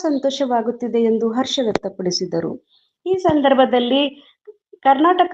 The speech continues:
ರಾಜ್ಯೋತ್ಸವದ ತಾಲೂಕು ಪ್ರಶಸ್ತಿಯನ್ನು ಪಡೆದ ಇದೇ ಕಾಲೇಜಿನ ಭೌತಶಾಸ್ತ್ರದ ಉಪನ್ಯಾಸಕರಾದ ಸನ್ಮಾನ್ಯ ಶ್ರೀ ಡಾಕ್ಟರ್ ಮಹಾಲೇಶ್ ರವರಿಗೂ ಸಮಸ್ತ ಕಾಲೇಜಿನ ಪರವಾಗಿ, ಬೋಧಕ ಬೋಧಕೇತರ ಸಿಬ್ಬಂದಿಗಳ ಪರವಾಗಿ ಮತ್ತು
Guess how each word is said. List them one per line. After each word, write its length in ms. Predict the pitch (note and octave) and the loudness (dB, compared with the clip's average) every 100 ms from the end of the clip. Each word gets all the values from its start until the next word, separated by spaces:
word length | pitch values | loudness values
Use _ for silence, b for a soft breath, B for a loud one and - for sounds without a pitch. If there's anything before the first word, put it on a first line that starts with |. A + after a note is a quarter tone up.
| D#4 | 4
ರಾಜ್ಯೋತ್ಸವದ 760 | C4 A3+ C#4 C#4+ C#4 B3 A3+ C4 A3+ A3+ | 4 2 -2 0 0 0 2 4 4 2
ತಾಲೂಕು 380 | B3+ C4+ D#4 D#4 | 2 2 2 -2
ಪ್ರಶಸ್ತಿಯನ್ನು 720 | D#4 C4 C4 C#4 - C#4 B3 B3 | 0 0 0 -4 -2 0 0 -2
ಪಡೆದ 300 | A#3 A3 G#3 A#3+ B3 B B C4+ | 0 0 4 2 2 B B -4
ಇದೇ 220 | C#4 F4+ G4 G4 - | 2 4 4 4 2
ಕಾಲೇಜಿನ 460 | C#4+ C4+ A#3+ B3+ B3+ B3+ | 4 4 2 2 4 2
ಭೌತಶಾಸ್ತ್ರದ 680 | C#4+ D4+ D4+ C4 C4 B3 A#3+ | 0 -2 0 0 0 -2 -2
ಉಪನ್ಯಾಸಕರಾದ 840 | A#3+ C4 C4 A#3+ A#3 A#3 A3 G#3+ A#3 A#3+ A#3+ | -2 0 0 -2 -4 -2 0 2 2 2 0
ಸನ್ಮಾನ್ಯ 420 | C#4+ D4+ D#4 D#4 D4+ | -2 0 0 0 -2
ಶ್ರೀ 180 | - C4 | -2 0
ಡಾಕ್ಟರ್ 480 | A3+ A#3 - A#3+ A#3+ B B A#3 | 0 -2 -2 -2 -2 B B 0
ಮಹಾಲೇಶ್ 400 | B3+ B3+ D#4+ F4 E4 | 2 2 2 0 0
ರವರಿಗೂ 500 | C4 B3 B3 A#3+ C#4+ C4 C4 B - | 0 0 0 2 2 2 -2 B 2
ಸಮಸ್ತ 340 | D#4+ F#4 - F4 D#4 | 4 2 2 0 2
ಕಾಲೇಜಿನ 440 | C4+ C#4 C4 B3+ B3+ | 2 2 2 0 0
ಪರವಾಗಿ, 540 | A3+ A3 G#3+ G#3 B3+ B3+ B B A3 | 0 2 2 2 -2 -2 B B 4
ಬೋಧಕ 340 | C4+ D4 D#4+ D#4 C#4+ A#3 | 6 6 4 4 2 4
ಬೋಧಕೇತರ 580 | C4+ D4+ C#4+ C4 A#3+ A#3 A#3+ | 2 2 0 0 0 0 -2
ಸಿಬ್ಬಂದಿಗಳ 640 | B3+ A#3 D4+ C#4 A#3 A3+ A3+ A#3 A#3+ | -2 0 0 2 2 4 4 4 0
ಪರವಾಗಿ 500 | A3+ A3 G#3 G3+ B3+ B B A#3+ | 2 2 2 2 -4 B B -6
ಮತ್ತು 320 | B3 A#3+ | -6 -2